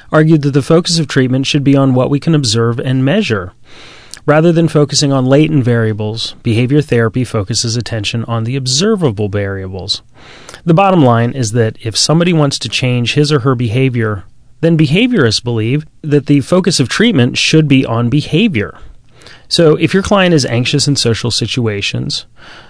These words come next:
behaviorists argued that the most ethical and expedient approach to treatment would be to reduce your client's anxiety in social situations by addressing what was observable,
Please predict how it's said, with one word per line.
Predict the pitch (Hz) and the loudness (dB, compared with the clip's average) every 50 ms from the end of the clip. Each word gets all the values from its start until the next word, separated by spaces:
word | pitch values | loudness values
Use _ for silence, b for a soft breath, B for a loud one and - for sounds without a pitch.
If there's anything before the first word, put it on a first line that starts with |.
| B B - | B B -2
behaviorists | - 120 110 120 131 131 143 139 - - | 0 2 2 2 2 4 2 2 2 2
argued | - 135 135 139 143 143 135 123 | 2 2 4 4 4 4 4 4
that | 139 135 127 - | 2 0 2 2
the | - | 2
most | 135 135 135 131 - - - | 2 4 4 2 0 -2 -2
ethical | 143 143 151 - 160 151 160 165 156 | -2 0 0 -2 0 2 2 2 2
and | - 139 127 | 2 0 -2
expedient | 123 - - - - - 156 180 180 190 185 170 143 | -2 -2 -4 -4 0 0 0 0 2 0 0 0 -2
approach | 135 - - - - 156 156 151 - - | -4 -8 -8 -2 2 2 2 2 0 -4
to | - - | -6 -6
treatment | - - - - 214 233 214 135 107 107 - - 113 - - - | -6 -4 -2 0 0 2 2 0 -2 -2 -4 -8 -14 -18 -6 -4
would | 123 123 | -4 2
be | 117 147 | 2 2
to | 139 143 | 4 4
reduce | 139 147 139 127 113 151 208 220 - | 4 4 2 4 2 2 2 2 2
your | - 156 | 0 -4
client's | 131 - - 127 117 123 117 - | -2 0 -2 0 0 0 -2 -2
anxiety | 131 127 120 110 120 113 117 113 120 | -2 -2 -2 -2 -2 -2 -2 -2 -2
in | 120 117 | -4 -4
social | - - 123 117 - - - | -4 -4 -6 -6 -6 -6 -6
situations | 127 - 139 123 - - 123 113 117 117 139 139 135 117 | -4 -4 -4 -4 -4 -6 -6 -4 -2 -2 -2 -2 -4 -2
by | 110 127 127 123 | -2 0 0 0
addressing | 123 117 - 131 131 - - 143 131 120 | -2 -2 -2 -2 -2 -2 -2 -2 -2 -2
what | 117 123 123 | -2 -2 -2
was | 131 120 120 | -2 -2 -2
observable, | 131 123 110 107 113 120 131 131 123 127 120 101 107 101 90 - | -2 -2 -2 -2 0 2 2 2 2 0 -2 -2 -4 -6 -6 -10